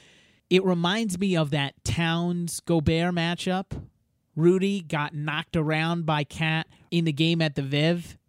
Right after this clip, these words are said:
and then he came out the next game, guarding him like a wing and shut him down. How's Rudy going to respond? Even after a game where Hassan Whiteside dominated, you know Rudy doesn't want to lose a big man matchup two games in a row.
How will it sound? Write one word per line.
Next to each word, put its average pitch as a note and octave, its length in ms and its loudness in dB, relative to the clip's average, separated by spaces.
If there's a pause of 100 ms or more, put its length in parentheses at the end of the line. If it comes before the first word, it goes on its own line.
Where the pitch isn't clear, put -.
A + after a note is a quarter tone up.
(120)
and D#3+ 160 2
then D#3+ 160 2
he D#3+ 60 -2
came E3 380 -2
out D#3 220 -2
the D#3 80 0
next D3+ 380 -4
game, C3+ 360 -2
guarding F3+ 340 2
him E3 180 0
like D#3 220 -2
a D3+ 60 2
wing C#3 600 0 (240)
and D3 140 -4
shut - 400 -4
him D3 260 -4
down. B2+ 460 -6 (220)
How's F3 440 -4
Rudy E3 280 0
going D#3 320 -2
to C#3+ 60 -2
respond? D#3 640 -4 (580)
Even F#3 260 0
after F3 400 0
a D3+ 80 -2
game D#3 340 -2
where C#3+ 180 -2
Hassan C#3+ 500 -4
Whiteside F3+ 920 -4 (220)
dominated, F#3+ 880 -2 (120)
you D3+ 120 0
know F3 160 2
Rudy F3+ 400 2
doesn't F3 460 -4
want E3+ 200 -4
to D#3+ 60 -4
lose E3+ 500 0
a D3+ 80 -4
big D#3+ 240 -4
man D#3 300 -2
matchup D3+ 480 -4
two D#3+ 160 -4
games D3 300 -4
in C#3 100 -2
a C#3 40 0
row. D#3+ 400 2